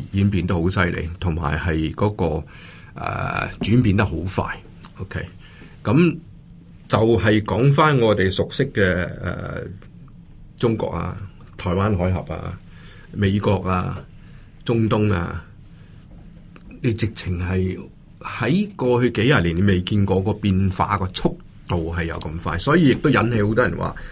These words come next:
呢個世界去美元化會唔會開始加速呢？咁大家記住一樣嘢，就係當美國取締咗英國成為全世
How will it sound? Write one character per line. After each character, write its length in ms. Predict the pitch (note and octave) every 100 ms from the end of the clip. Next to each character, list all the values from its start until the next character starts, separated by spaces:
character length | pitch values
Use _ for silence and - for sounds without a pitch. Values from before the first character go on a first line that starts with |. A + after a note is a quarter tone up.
| - -
呢 120 | D#3
個 80 | A2
世 220 | A#2+ G#2+
界 200 | A#2+ G2
去 200 | B2+ A#2
美 180 | A2 G2
元 520 | G2+ A2 G#2+ E2+ D#2 E2+
化 360 | - F#2 G2
會 220 | F#2+ G2
唔 240 | F#2+ D#2 F2+
會 100 | F#2+
開 320 | B2 A2+ G#2
始 240 | F#2+ G#2+ G#2+ - - -
加 260 | A#2+ B2
速 220 | C3 C3
呢？ 80 | A2
咁 120 | A2+ D#3
大 180 | -
家 140 | B2+ G#2+
記 80 | G2
住 140 | G2
一 20 |
樣 220 | A#2 F2+ F2
嘢， 160 | F#2+ G2
就 120 | F#2
係 120 | F2 - - -
當 260 | E3 E3+ D#3+ - -
美 360 | - G2 F#2 G#2
國 280 | - G2 F2 - - - - -
取 180 | - G2 C3
締 280 | C3+ - G2+
咗 80 | G#2+
英 240 | B2 B2
國 160 | A2+ F#2+
成 260 | - - E2
為 180 | E2+ E2+
全 400 | - - E2 D2+
世 120 | -